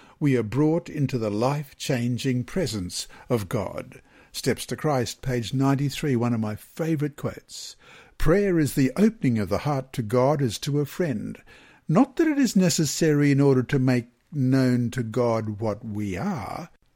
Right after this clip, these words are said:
but in order to enable us to receive him." Prayer does not bring God down to us,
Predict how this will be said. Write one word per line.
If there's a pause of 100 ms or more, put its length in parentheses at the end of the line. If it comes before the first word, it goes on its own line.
(220)
but
in
order
to
enable
us
to
receive
him." (1120)
Prayer
does
not
bring
God
down
to
us,